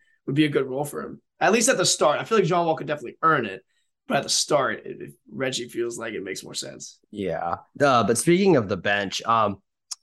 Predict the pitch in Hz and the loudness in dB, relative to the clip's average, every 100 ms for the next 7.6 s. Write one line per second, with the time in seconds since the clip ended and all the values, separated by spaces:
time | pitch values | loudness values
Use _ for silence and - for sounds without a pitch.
0 | - 135 165 151 123 127 127 135 139 151 | 0 4 4 2 -4 0 2 2 2 0
1 | 151 156 170 - 156 156 165 170 - _ | 0 0 0 0 2 2 2 0 -6 _
2 | 143 123 113 104 110 - _ _ _ 170 | 2 2 2 0 -6 -12 _ _ _ -2
3 | 196 196 190 - - 143 127 117 139 147 | 2 2 0 -6 -2 2 2 0 -4 -2
4 | 139 113 117 120 - 120 123 131 135 139 | -4 -2 0 0 -2 -4 -2 -2 -4 -10
5 | _ 131 127 127 - - 170 143 151 180 | _ 0 0 0 -10 -6 -2 2 2 4
6 | 180 131 - 120 113 113 110 113 104 110 | 2 0 0 2 2 -2 -6 -8 -4 -2
7 | 101 - 104 101 110 123 | -2 -4 -6 -4 -2 -2